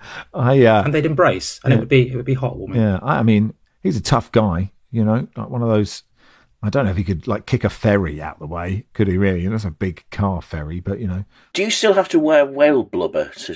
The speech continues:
Speaker 3: swim the channel?
Speaker 1: I think they probably give you a wetsuit, don't they, at this stage? At this, I mean, I
Speaker 3: I don't, I don't, you know, 'cause it, Graham Souness always strikes me as someone who's quite, I d-, I'd imagine whale blubber on, on his, uh,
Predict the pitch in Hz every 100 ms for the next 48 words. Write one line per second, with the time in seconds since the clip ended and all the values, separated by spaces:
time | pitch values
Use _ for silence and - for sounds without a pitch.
0 | - - - 92 80 80 - 92 78 69
1 | - - 165 104 82 - 123 98 82 78
2 | 82 98 - 107 98 - - 113 113 107
3 | 120 - 120 123 120 123 117 120 120 117
4 | 104 - 127 - 117 - - _ 151 160
5 | 160 170 - - 160 156 151 147 120 -
6 | - 170 151 - 165 139 139 - 143 120
7 | 135 123 131 120 117 - - 117 113 -
8 | _ _ _ _ _ - - - 170 175
9 | 170 147 143 147 139 135 123 113 107 101
10 | 110 104 104 - 110 104 117 110 - -
11 | 101 95